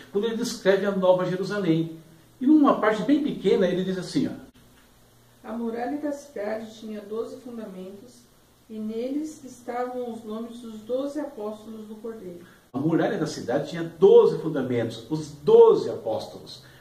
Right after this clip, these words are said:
Speaker 1: Percebam, sempre no coletivo, nunca uma pessoa só. Então,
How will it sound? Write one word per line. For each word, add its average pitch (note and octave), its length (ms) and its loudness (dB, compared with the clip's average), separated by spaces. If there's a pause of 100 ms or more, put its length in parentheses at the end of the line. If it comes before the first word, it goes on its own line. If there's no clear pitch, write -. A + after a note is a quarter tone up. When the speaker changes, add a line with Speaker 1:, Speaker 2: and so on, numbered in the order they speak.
Speaker 1:
Percebam, B3 540 0
sempre B3+ 600 0
no G#3+ 380 0
coletivo, G3 600 -2
nunca G3+ 680 -2
uma F#3 300 0
pessoa D#3 680 -4
só. - 380 -8 (1700)
Então, A3 500 -2